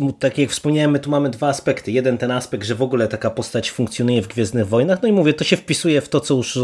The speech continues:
od kilku lat obserwujemy, postaci, e, o, y, takich tych niehenero-, nieheteronormatywnych to już mieliśmy dużo,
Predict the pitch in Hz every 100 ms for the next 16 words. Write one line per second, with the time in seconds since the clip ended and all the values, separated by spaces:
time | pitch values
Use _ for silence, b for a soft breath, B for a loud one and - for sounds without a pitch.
0 | 113 B B B 117 - 135 - 127 117
1 | 107 - 107 110 117 117 113 110 110 113
2 | - 113 - 110 107 B B B B 104
3 | 107 107 107 107 107 107 107 117 113 110
4 | 110 117 110 110 113 107 107 101 113 107
5 | 113 113 - 117 127 - 127 123 123 123
6 | 104 123 120 131 127 123 120 117 110 131
7 | 123 110 123 - 117 113 120 104 117 107
8 | 120